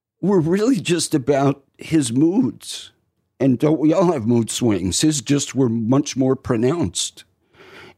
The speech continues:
And his moods might depend on the music he made that day or didn't make. It might depend on how the show went last night. It might just depend on how he felt when he woke up that morning.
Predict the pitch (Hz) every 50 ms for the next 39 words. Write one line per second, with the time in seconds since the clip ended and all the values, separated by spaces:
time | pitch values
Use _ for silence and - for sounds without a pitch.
0 | - - 135 123 123 131 135 127 123 131 143 165 175 151 117 - 135 147 135 113
1 | 101 - 123 104 - 143 143 139 135 127 101 120 123 127 117 113 110 113 107 101
2 | 104 110 82 - _ _ _ _ _ _ _ _ _ _ _ _ _ _ _ _
3 | _ _ - 98 113 113 120 135 151 151 147 143 - - 156 147 143 139 143 135
4 | 113 135 131 120 107 - 143 143 135 147 156 127 117 101 92 87 131 127 135 139
5 | 131 127 135 143 139 156 _ - - - 113 _ _ - - - - - - 127
6 | 120 95 120 113 117 113 - 110 92 - 131 123 120 104 101 104 104 117 110 110
7 | 104 104 - - - 143 151 156 143 143 147 151 147 - 113 135 135 - 123 -
8 | - 139 135 123 131 147 143 143 _ _ _ _ _ _ _ - - - - -
9 | - - _ - - 143 - - 135 135 135 135 - - 135 139 - - 139 123
10 | - 147 147 143 123 123 131 135 - 120 139 127 139 143 123 - - 156 151 -
11 | - 156 156 151 - 160 165 160 - 208 262 - - 131 120 104 113 - 120 95
12 | 78 95 98 90 95 95 95